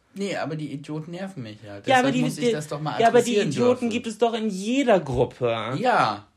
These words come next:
Speaker 2: Die Idioten gibt's auch bei Influencern, vielleicht sind's da ein bisschen mehr, vielleicht sind's da eher achtzig Prozent Idioten, aber gibt's auch bei,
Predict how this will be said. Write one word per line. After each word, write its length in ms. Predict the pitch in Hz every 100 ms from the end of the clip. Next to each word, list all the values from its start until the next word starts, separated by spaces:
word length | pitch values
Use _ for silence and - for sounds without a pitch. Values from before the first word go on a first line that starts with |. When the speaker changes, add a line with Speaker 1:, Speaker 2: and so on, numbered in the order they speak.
| -
Speaker 2:
Die 180 | 226
Idioten 380 | 202 180 240 240
gibt's 200 | 220 214
auch 100 | 196
bei 160 | 196 185
Influencern, 680 | 226 226 247 240 247 254
vielleicht 260 | 220 196 190
sind's 160 | 190 180
da 120 | 185
ein 80 | 175
bisschen 320 | 175 165 143
mehr, 260 | 160 208
vielleicht 220 | 233 175 170
sind's 140 | 160
da 180 | 170 160
eher 340 | 147 151 -
achtzig 400 | 170 - - 226
Prozent 380 | - 233 233 208
Idioten, 640 | 202 196 226 240 240 254 254 -
aber 380 | 175 180 180 185 - - -
gibt's 280 | 202 -
auch 180 | 170 185
bei, 460 | - 180 160 147